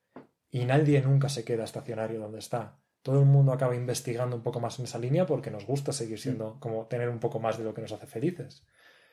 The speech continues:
Speaker 1: Entonces, en eso un poco, <laughs> a eso un poco iba, que puede ser que no todo el mundo tenga felicidad, eh, curiosidad, pero no creo que eso quiera decir que,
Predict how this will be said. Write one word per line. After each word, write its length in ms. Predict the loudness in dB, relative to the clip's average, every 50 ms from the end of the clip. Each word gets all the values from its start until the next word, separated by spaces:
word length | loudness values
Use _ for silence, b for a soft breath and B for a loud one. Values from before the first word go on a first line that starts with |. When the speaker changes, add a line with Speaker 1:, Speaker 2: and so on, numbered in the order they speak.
| b b b b b b
Speaker 1:
Entonces, 400 | _ 0 2 2 2 2 0 -2 -4 -4 -4 -6 -10 -16 _ _ _ _ _ _ _ _ _ _ _
en 140 | 2 4 6
eso 140 | 6 6
un 60 | 4 4
poco, 460 | 2 0 -2 -4 -4 -6 -8 -10 -4 -2
<laughs> 280 | 0 2 2 4 6
a 80 | 6 6
eso 100 | 6 6
un 40 | 4
poco 220 | 4 4 4 2
iba, 240 | 2 0 0 -2 -2 -2
que 220 | -2 -2 -2 -4 B B B B B B B _ 4
puede 180 | 6 6 6
ser 120 | 6 4 2
que 80 | 2
no 80 | 2 2
todo 120 | 4 4
el 60 | 2 2
mundo 160 | 0 -2 -2
tenga 200 | -2 -2 -4 -4
felicidad, 480 | -4 -4 -6 -4 -4 -2 0 0 0 0 0
eh, 340 | 0 0 2 2 0 0 -2
curiosidad, 540 | -2 0 0 0 0 0 0 0 0 -2 -2 -2
pero 360 | -2 -2 0 0 -2 -4 b b b b b b 0
no 240 | 4 6 6 8 8
creo 220 | 6 6 6 4
que 80 | 4 2
eso 160 | 0 0 -2
quiera 160 | -2 -2 0 0
decir 300 | -2 -4 -4 -6 -6 -4
que, 340 | -4 -4 -4 -4 -8 -12